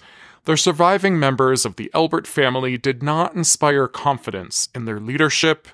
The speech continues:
or people skills. Do you know, after all this time, I can s-, distinctly remember her greeting to us back in Port Prospect.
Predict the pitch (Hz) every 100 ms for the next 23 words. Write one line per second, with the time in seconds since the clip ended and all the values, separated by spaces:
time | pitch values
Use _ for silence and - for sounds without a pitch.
0 | _ _ _ - 160 - 180 - 101 -
1 | - - - - - - _ _ _ _
2 | _ _ 131 180 220 196 151 156 123 95
3 | 92 98 - - 123 - 151 147 165 185
4 | 156 - - - - - _ _ - 127
5 | - 135 - - _ 143 - - 180 180
6 | 190 180 160 147 127 123 123 - 120 117
7 | 113 _ - 127 123 123 156 160 113 87
8 | - 104 - - 123 107 - - 110 107
9 | - 107 - 110 - - 120 - - -
10 | - -